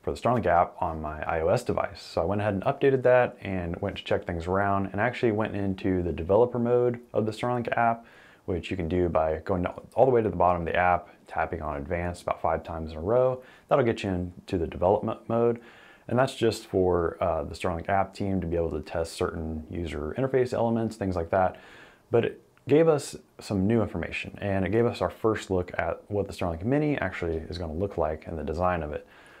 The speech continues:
So if you go into that developer mode, it lists several, uh,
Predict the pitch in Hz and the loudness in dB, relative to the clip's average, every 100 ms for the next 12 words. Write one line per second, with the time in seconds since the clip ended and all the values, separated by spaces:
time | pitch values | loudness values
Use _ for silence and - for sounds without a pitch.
0 | _ - 98 92 98 135 156 135 117 95 | _ 2 2 2 2 4 4 2 2 2
1 | 90 90 82 82 85 85 82 - _ _ | 4 2 2 -2 2 2 0 -4 _ _
2 | - 101 92 - _ 110 123 123 - 131 | -2 0 0 -8 _ 4 4 4 4 4
3 | 117 117 110 101 - _ _ - 95 85 | 6 6 4 2 -2 _ _ -4 -2 -2